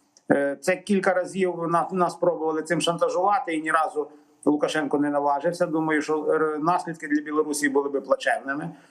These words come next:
А от готуватися до серйозної ракетної атаки Орешником, чи там що у них є, е, Західній Україні варто готуватися.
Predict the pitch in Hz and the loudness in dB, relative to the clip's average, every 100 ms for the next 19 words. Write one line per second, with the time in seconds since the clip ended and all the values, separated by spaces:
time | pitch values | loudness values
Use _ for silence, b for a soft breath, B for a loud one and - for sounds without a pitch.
0 | B - 143 170 139 165 180 190 196 175 | B 0 0 -2 -2 0 2 2 0 0
1 | 185 170 165 175 170 185 170 165 147 143 | -2 -2 -2 0 2 2 0 0 0 2
2 | 143 151 180 180 160 156 151 170 156 - | 0 2 -2 -2 -2 0 2 2 0 0
3 | 151 147 165 175 - 151 147 139 143 151 | 0 2 2 0 -2 -2 0 0 0 0
4 | 147 160 151 147 147 160 185 196 - b | 0 0 0 -2 -6 -2 0 0 -4 b
5 | b b b 135 139 139 135 131 120 175 | b b b 2 2 0 -2 -4 2 2
6 | 185 185 170 147 156 151 151 139 143 143 | 2 0 0 2 2 2 0 2 2 2
7 | 139 139 147 135 - - | -2 0 2 0 -2 -12